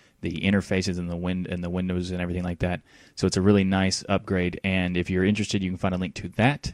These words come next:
in the show notes below, as well as the Kubuntu release. Up next in the show is Ubuntu Studio eighteen point ten. Ubuntu Studio is one of the other flavors that has a lot of changes happening, and one of those is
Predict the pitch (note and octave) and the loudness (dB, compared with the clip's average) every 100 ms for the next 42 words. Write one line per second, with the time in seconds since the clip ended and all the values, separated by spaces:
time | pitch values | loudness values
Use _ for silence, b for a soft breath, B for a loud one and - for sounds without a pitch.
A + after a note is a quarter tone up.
0 | - G2 F#2 F2 - B2 A#2+ - G#2+ A2+ | -6 -6 -4 -4 0 0 0 0 2 4
1 | F2+ F#2+ G#2+ A2 F#2+ F2 F2 - F2+ F#2 | 4 2 2 2 0 -2 -8 -6 -8 -6
2 | - F#2 E2 - E2+ - - - _ - | -8 -8 -10 -12 -12 -12 -16 -18 _ -20
3 | - _ _ _ - b b B2 D3+ C#3+ | -20 _ _ _ -20 b b 4 6 4
4 | A#2 - B2+ C#3+ G#2 G2 C3 D3+ C#3+ - | 4 6 6 6 4 2 2 2 2 0
5 | - E3+ A2 E2+ - - F#2+ - G#2 F2+ | 4 6 6 2 -2 -2 -2 0 -2 -2
6 | F2+ D#2+ - F2 A2 - b b b b | -2 -4 -4 -4 -6 -10 b b b b
7 | C#3 D#3 C3 - B2 A#2 G#2 G#2+ G2+ A2 | 8 8 6 8 8 8 6 6 6 8
8 | A#2+ F#2+ - - - F2+ F#2 F2+ F2 F2+ | 6 4 0 -4 2 4 4 2 2 0
9 | E2+ F2 F2 E2+ E2+ F2 F2 F2 - E2 | 0 2 2 2 0 -4 -4 -6 -4 -4
10 | E2+ F2 - b b b b - F#2 F2+ | -4 -6 -8 b b b b 2 4 4
11 | F2 F2 - - A#2 C#3+ G#2+ G2 G#2+ - | 2 -2 -6 2 4 8 8 8 4 2
12 | G2 F#2+ F2+ F#2 | 4 4 4 0